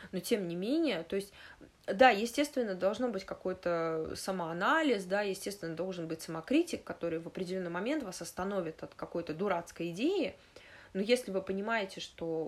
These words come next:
вам все вокруг говорят о том, что это неплохо, да, то есть то, что издай, попробуй, э, в этот момент этот критик должен уже заткнуться и сказать: «Окей, попробуй». То есть, э, если тебе говорят так люди, то есть почему бы нет?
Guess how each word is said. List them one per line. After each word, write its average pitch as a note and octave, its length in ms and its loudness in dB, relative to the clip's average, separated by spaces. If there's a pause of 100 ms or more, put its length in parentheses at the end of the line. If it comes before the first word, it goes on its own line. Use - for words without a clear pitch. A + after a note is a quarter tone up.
(100)
вам F3 360 0 (280)
все - 260 0
вокруг E3+ 380 -2
говорят D#3+ 480 2
о - 40 -20
том, D#3 120 -12
что - 180 -10
это - 200 -10
неплохо, A3+ 720 2 (160)
да, G#3+ 220 4
то A3+ 120 -8
есть - 280 -14
то, D#3+ 120 -8
что D3+ 300 -10 (120)
издай, A3+ 420 0
попробуй, F#3 600 0 (600)
э, E3 320 0
в E3+ 60 -2
этот G3+ 220 -4
момент C#4 360 0
этот F3+ 220 -4
критик C4+ 360 0
должен F3+ 380 -2
уже E3 160 -6
заткнуться C#4 640 -2
и - 60 -6
сказать: E3+ 420 -4
«Окей, D#4 240 2
попробуй». A#3+ 600 2 (440)
То F#3+ 100 4
есть, F3 300 -6
э, D#3+ 120 -4
если F#3+ 300 -4
тебе E3+ 220 -4
говорят F#3 400 -2
так A#3 200 -8
люди, A3+ 360 -2
то - 160 -10
есть E3 100 -12
почему G3 340 -8
бы F3 120 -4
нет? E3+ 280 -4